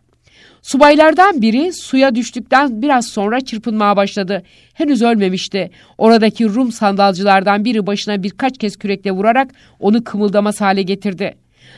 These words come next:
Daha önce öldürülen subay ve erler de bacaklarından sürüklenerek denize atılmışlardı. Rüzgarın oynatmaya başladığı sular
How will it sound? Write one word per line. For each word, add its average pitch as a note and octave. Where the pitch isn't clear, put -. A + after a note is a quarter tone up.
Daha D#4+
önce B3+
öldürülen A3+
subay A#3
ve G#3
erler A3
de C4
bacaklarından A3
sürüklenerek A#3
denize G#3+
atılmışlardı. G3
Rüzgarın A3+
oynatmaya A3
başladığı G3+
sular A#3+